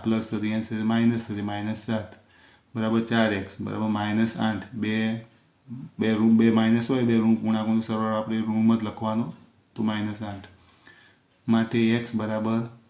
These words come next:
માઇનસ આઠ, આ ચાર છે એ ભાગાકારમાં મૂકવાના. હવે આઠના પાડીએ ચાર ગુણ્યા બે, તો ચાર ચાર છેદ ઉડી જાય, જવાબ આવશે બે. પણ ગુણાકાર કે ભાગાકારમાં એક ઋણ પૂર્ણાંક હોય તો આપણે જવાબ આપણે ઋણમાં લખવાનો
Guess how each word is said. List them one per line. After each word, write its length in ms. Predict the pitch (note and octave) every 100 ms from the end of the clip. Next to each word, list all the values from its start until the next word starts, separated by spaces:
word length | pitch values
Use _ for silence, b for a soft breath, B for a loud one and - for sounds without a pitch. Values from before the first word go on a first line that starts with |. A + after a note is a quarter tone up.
| _
માઇનસ 460 | A#2 A2 A2 A2+ A#2
આઠ, 280 | A#2 B2 - - _ -
આ 80 | G2+
ચાર 180 | A2+ A2 A2
છે 120 | A2
એ 40 | G#2
ભાગાકારમાં 540 | G#2 A2 A2+ A2+ G#2+
મૂકવાના. 460 | G#2+ F#2+ G#2 A2 B2+ - b b b b b -
હવે 180 | G#2+ A2
આઠના 380 | A2 - A#2 A#2
પાડીએ 240 | A#2 B2 A2+
ચાર 140 | G#2 G#2+
ગુણ્યા 260 | G#2+ A2 A2+
બે, 80 | G2+ F#2+ - _ _ _ _
તો 60 | A2 -
ચાર 160 | G#2+ G#2+
ચાર 120 | A2+ A2+
છેદ 140 | A2 A#2
ઉડી 160 | A2+
જાય, 100 | A2 G#2+
જવાબ 180 | G#2+
આવશે 280 | A2 G#2+ A#2
બે. 160 | A2+ G#2 F#2+ B B B B -
પણ 200 | A2 G2+
ગુણાકાર 420 | A2+ A#2 A#2 A#2 A2+
કે 80 |
ભાગાકારમાં 600 | A2+ G#2+ G#2+ A2+ A2+ A2+
એક 60 | A2+
ઋણ 200 | G#2+ A2+ A2
પૂર્ણાંક 280 | A2+ A#2+ A#2+
હોય 120 | A#2+
તો 80 | A2+
આપણે 160 | G#2+
જવાબ 180 | A2 G#2+
આપણે 180 | A2 A2
ઋણમાં 320 | G#2 G#2 G#2+ A2
લખવાનો 360 | G#2+ G#2+ G#2